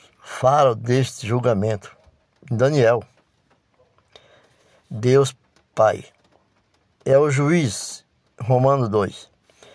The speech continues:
Mas ele entregou a seu Filho, Jesus. Em nome de Jesus, nós temos que aclamar, pedir a Deus em nome do seu Filho amado.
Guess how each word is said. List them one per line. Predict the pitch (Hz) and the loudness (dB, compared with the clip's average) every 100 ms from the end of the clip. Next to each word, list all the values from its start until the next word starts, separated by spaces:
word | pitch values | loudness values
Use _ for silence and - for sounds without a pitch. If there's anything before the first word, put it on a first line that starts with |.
| _ _ - | _ _ 0
Mas | 135 131 131 | 4 4 4
ele | 156 196 | 2 2
entregou | 202 190 170 143 147 147 - _ _ | 2 2 2 2 2 0 -2 _ _
a | 123 120 | -2 -2
seu | - 202 | 0 -2
Filho, | 185 - 175 139 95 - _ _ | -2 -4 -2 -2 -6 -12 _ _
Jesus. | - 123 107 95 147 175 101 - - _ _ _ _ _ _ _ _ _ _ _ _ _ _ _ _ | -6 -2 -2 0 2 2 -2 -10 -18 _ _ _ _ _ _ _ _ _ _ _ _ _ _ _ _
Em | 127 | -6
nome | 113 127 196 220 | 0 2 2 2
de | 196 | 0
Jesus, | 170 160 135 127 143 165 147 - - _ _ _ _ _ _ _ _ _ _ - | 4 2 2 2 0 -2 -6 -14 -20 _ _ _ _ _ _ _ _ _ _ -6
nós | 104 | -6
temos | - 131 131 123 | -2 0 2 0
que | - 113 104 | -4 -2 0
aclamar, | 101 113 107 98 98 120 143 131 _ _ _ _ | 2 2 2 2 2 2 0 -4 _ _ _ _
pedir | 117 101 113 156 160 165 _ _ _ _ _ | -12 -6 -2 -2 -2 -12 _ _ _ _ _
a | - 113 | -4 -4
Deus | 110 120 110 - | -2 -4 -4 -6
em | 113 | -8
nome | 104 113 147 180 | -4 0 2 2
do | 160 | -2
seu | 135 113 | -4 -6
Filho | - 110 107 | -6 -8 -6
amado. | 104 - | -6 -8